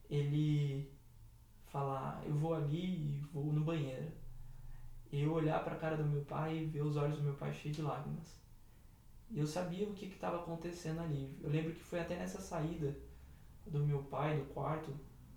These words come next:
que eu olhei pra cama do lado e a cama do lado tava vazia. Porque um menino que tava ali tinha acabado de falecer.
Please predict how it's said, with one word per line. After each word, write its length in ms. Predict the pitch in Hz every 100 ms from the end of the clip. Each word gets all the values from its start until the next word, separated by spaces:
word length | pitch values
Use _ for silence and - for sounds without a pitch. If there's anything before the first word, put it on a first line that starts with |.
| -
que 140 | 147
eu 720 | 147 147 143 143 139 131 - -
olhei 260 | 143 147
pra 140 | 151 147
cama 240 | 151 147
do 100 | 143
lado 260 | 143 147 151
e 40 |
a 60 | 151
cama 200 | 147 147
do 80 | 147
lado 200 | 143 151
tava 220 | 151 147
vazia. 560 | 151 151 135 131 151 - - - - - - - -
Porque 460 | 139 139 135 135 135
um 180 | 139
menino 340 | 139 139 143 143
que 100 | -
tava 220 | 135 135
ali 160 | 139 143
tinha 200 | - 147
acabado 340 | 147 139 135 139
de 80 | -
falecer. 580 | 143 139 147 - 143